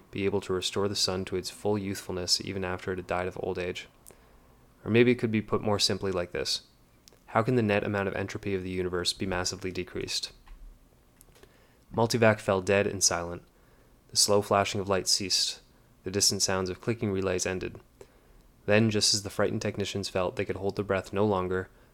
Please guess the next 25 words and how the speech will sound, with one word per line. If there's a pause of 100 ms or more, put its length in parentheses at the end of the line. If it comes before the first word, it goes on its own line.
there
was
a
sudden
springing
of
life
to
the
teletype
attached
to
the
portion
of
Multivac. (480)
Five
words
were
printed. (880)
"Insufficient
data
for
meaningful
answer."